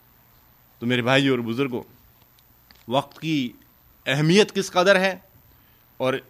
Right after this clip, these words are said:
انسان کے پاس یہ سب سے قیمتی سرمایہ ہے، اس وقت کا صحیح استعمال کیا ہے اور آخرت کے میں اس کے بارے میں اللہ کے ہاں جو باز پرس ہم سے ہوگی، ان عنوانات پر میں اپنی گزارشات آپ کے سامنے رکھنا چاہتا ہوں۔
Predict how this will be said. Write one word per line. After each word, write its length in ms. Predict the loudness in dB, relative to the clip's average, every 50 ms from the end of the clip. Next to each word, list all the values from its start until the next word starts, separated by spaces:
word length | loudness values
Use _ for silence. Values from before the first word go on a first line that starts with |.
| _
انسان 500 | -8 -8 -6 -2 0 2 4 4 2 2
کے 100 | -2 -4
پاس 540 | -4 -2 0 0 0 0 -2 -8 -16 -18 -20 -20 _ _ _ _ _ _ _ _ -14
یہ 80 | -12
سب 220 | -8 -6 -6 -8 -6
سے 140 | -8 -8 -8 -8 -8 _
قیمتی 340 | 2 2 2 2 0 -2 0
سرمایہ 500 | 2 2 2 4 4 6 6 6 4 2
ہے، 140 | 0 -4 -8 -12 _ _ _ _ _ _ _ _ _ _ -10
اس 200 | -10 -8 -2 -2
وقت 240 | -2 -2 -2 -4
کا 140 | -2 -2 0
صحیح 420 | 0 -2 -4 -4 -2 0 0 0 0
استعمال 420 | 0 -2 -2 0 4 4 4 4
کیا 240 | 2 2 0 0 0
ہے 140 | -2 -6 -8 -14 _ _ _ _ _ _ _
اور 160 | -8 -2 0
آخرت 380 | 0 0 0 -2 -8 -12 -10 -12
کے 80 | -12
میں 240 | -10 -8 -6 -8 -8 -8
اس 180 | -10 -12 -10 -8
کے 100 | -8 -6
بارے 260 | -4 -4 -4 -4 -4
میں 120 | -6 -6
اللہ 280 | -8 -8 -8 -8 -8 -8 -10
کے 60 | -14
ہاں 300 | -12 -12 -10 -10 -10 -12
جو 180 | -12 -12 -14
باز 400 | -14 -8 -4 -2 -2 -2 -2 -4 -6 -4
پرس 260 | -4 -4 -4 -2 -4
ہم 120 | -4 -4 -4
سے 160 | -4 -6 -8
ہوگی، 360 | -6 -6 -6 -4 -4 -6 -8 -10 -14 _ _ _ _ _ _ _
ان 160 | -4 -4 -4
عنوانات 640 | -2 -4 -4 -4 -4 -4 -4 -4 -4 -4 -4 -6 -8
پر 160 | -10 -8 -8
میں 140 | -8 -10 -10
اپنی 220 | -10 -12 -12 -14
گزارشات 520 | -12 -8 -8 -8 -8 -8 -6 -6 -6 -6 -6
آپ 180 | -8 -10 -12
کے 60 | -14
سامنے 300 | -12 -10 -10 -10 -10 -10
رکھنا 240 | -12 -14 -14 -16 -16
چاہتا 300 | -10 -10 -10 -8 -6 -6
ہوں۔ 160 | -6 -6 -8